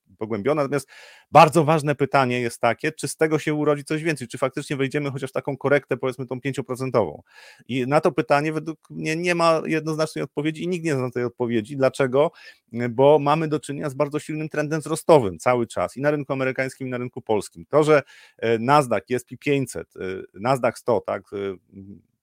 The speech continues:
w zasadzie pokonał już, mm, szczyty wszechczasów. S P pięćset zbliżył się do szczy-, szczytu wszechczasów. To są takie też, e, techniczne aspekty, które powodują, że, e, inwestorzy są skłonni zacząć realizować zyski,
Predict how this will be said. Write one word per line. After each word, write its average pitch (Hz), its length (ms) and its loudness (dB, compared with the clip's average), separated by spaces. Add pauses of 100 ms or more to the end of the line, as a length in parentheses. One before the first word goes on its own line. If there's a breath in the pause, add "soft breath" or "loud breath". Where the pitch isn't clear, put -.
(120)
w - 100 -18
zasadzie 113 300 -6
pokonał 123 520 2
już, 95 260 -10 (400)
mm, 101 300 -12
szczyty 117 260 -6
wszechczasów. - 600 -6
S 120 120 -8
P 135 100 -8
pięćset 135 360 -6
zbliżył 135 380 -2
się 107 100 -8
do 104 120 -8
szczy-, 104 180 -14 (120)
szczytu - 280 -10
wszechczasów. 107 640 -4 (340 soft breath)
To 143 100 -2
są 147 220 2
takie 139 440 2
też, 147 300 0
e, 135 180 0 (180)
techniczne 147 420 -4
aspekty, 123 460 -6
które 127 220 -2
powodują, 127 560 0
że, 127 240 -2 (920)
e, 117 160 -2
inwestorzy 131 540 2
są 135 220 -4
skłonni 135 520 -2
zacząć 120 260 -4
realizować 117 480 -4
zyski, 131 500 -4